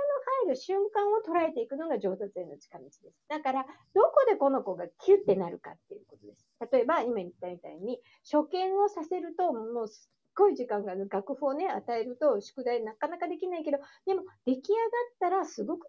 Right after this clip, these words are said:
楽しそうに弾けるんだよねっていう子もいるかもしれない。あるいは、えっと、リズムとかがなかなかうまくいけない。リズムが、リズムが、だからうまくいかないところでギュッてなっちゃう。このギュってなってるところを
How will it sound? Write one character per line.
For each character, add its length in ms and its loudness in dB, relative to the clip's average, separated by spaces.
楽 220 4
し 120 -2
そ 180 2
う 20 2
に 120 -2
弾 100 -16
け 120 -4
る 120 -2
ん 40 -6
だ 120 -4
よ 100 -8
ね 160 0
っ 60 -12
て 80 0
い 40 4
う 40 -4
子 100 -4
も 80 -14
い 40 -18
る 120 -20
か 80 -20
も 100 -20
し 100 -18
れ 100 -12
な 80 -20
い。 40 -20
あ 100 4
る 100 0
い 80 2
は、 260 4
え 40 -4
っ 60 -10
と、 120 0
リ 200 4
ズ 140 -2
ム 160 -2
と 120 -8
か 120 -6
が 160 4
な 160 -2
か 120 -6
な 160 -2
か 140 2
う 140 4
ま 140 6
く 100 -2
い 80 -4
け 140 -12
な 160 -14
い。 80 -20
リ 280 -4
ズ 80 -10
ム 120 -6
が、 220 -6
リ 180 -2
ズ 80 -2
ム 120 -2
が、 200 0
だ 100 2
か 100 -6
ら 100 -2
う 20 -2
ま 140 4
く 120 2
い 40 -6
か 120 4
な 120 4
い 60 -2
と 80 2
こ 100 2
ろ 80 4
で 100 -4
ギ 60 -6
ュ 100 -2
ッ 20 2
て 80 2
な 160 0
っ 20 -4
ち 160 -18
ゃ 40 -18
う。 40 -16
こ 80 -10
の 100 -2
ギ 180 -4
ュ 20 8
っ 40 -20
て 100 6
な 140 4
っ 80 -2
て 60 -8
る 100 -8
と 80 -14
こ 120 -2
ろ 100 0
を 40 -8